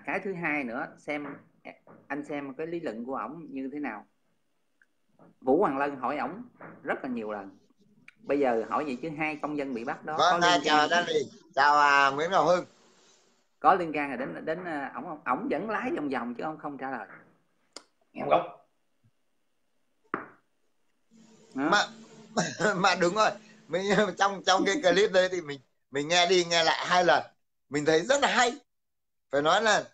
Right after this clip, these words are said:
Speaker 2: là Vũ Hoàng Lân nó, nó gài.
Speaker 1: Đúng.
Speaker 2: Gài rất là nghệ thuật luôn đấy. Nhưng mà,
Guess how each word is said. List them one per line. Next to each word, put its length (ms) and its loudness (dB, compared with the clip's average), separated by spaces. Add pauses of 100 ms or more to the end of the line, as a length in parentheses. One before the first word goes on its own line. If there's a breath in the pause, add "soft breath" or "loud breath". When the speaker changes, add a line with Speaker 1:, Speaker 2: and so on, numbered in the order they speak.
(220)
Speaker 2:
là 140 4
Vũ 200 2
Hoàng 160 2
Lân 220 2
nó, 180 0 (280)
nó 140 0
gài. 500 2 (480)
Speaker 1:
Đúng. 160 6
Speaker 2:
Gài 280 6
rất 180 4
là 80 6
nghệ 220 -4
thuật 200 2
luôn 120 0
đấy. 200 -6 (440)
Nhưng 160 0
mà, 100 4